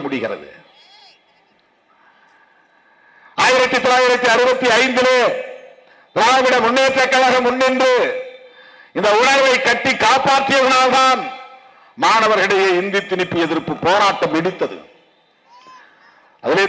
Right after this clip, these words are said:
தமிழ் அறிஞர்களின் பங்களிப்பு உண்டு, பல பல்வேறு இயக்கங்களை சார்ந்த முன்னோடிகளின் பங்களிப்பு உண்டு. ஆனால் அரசியல் ரீதியான தாக்கத்தை ஏற்படுத்தியது திராவிட முன்னேற்ற கழகம்,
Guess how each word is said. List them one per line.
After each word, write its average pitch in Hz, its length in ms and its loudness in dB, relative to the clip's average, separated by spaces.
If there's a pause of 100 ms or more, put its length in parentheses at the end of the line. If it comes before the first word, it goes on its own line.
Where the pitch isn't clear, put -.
தமிழ் 220 280 2
அறிஞர்களின் 233 560 0
பங்களிப்பு 240 460 -2 (100)
உண்டு, 240 220 0 (2750)
பல 214 160 2 (140)
பல்வேறு 254 480 2
இயக்கங்களை 262 500 2 (140)
சார்ந்த 254 340 2
முன்னோடிகளின் 262 680 0 (120)
பங்களிப்பு 262 480 0 (100)
உண்டு. 262 240 0 (1200)
ஆனால் 427 360 2 (640)
அரசியல் 311 640 2
ரீதியான 302 380 2 (200)
தாக்கத்தை 349 540 0 (100)
ஏற்படுத்தியது 285 720 0
திராவிட 247 420 2
முன்னேற்ற 220 460 0
கழகம், 185 400 2